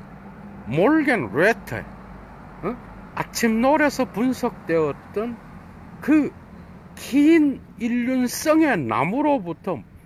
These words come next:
맨 마지막에 열매로서 나타난 자유정신의 인간이라는 거예요.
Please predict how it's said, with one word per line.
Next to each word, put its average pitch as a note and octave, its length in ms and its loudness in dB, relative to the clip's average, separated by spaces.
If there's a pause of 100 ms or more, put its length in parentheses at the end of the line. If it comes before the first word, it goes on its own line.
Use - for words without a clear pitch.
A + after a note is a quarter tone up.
(100)
맨 C#4+ 840 2
마지막에 D#3+ 960 -4 (960)
열매로서 F#3+ 800 0
나타난 C3+ 800 -8 (680)
자유정신의 A3+ 1160 -2
인간이라는 G#2 540 -12
거예요. - 440 -20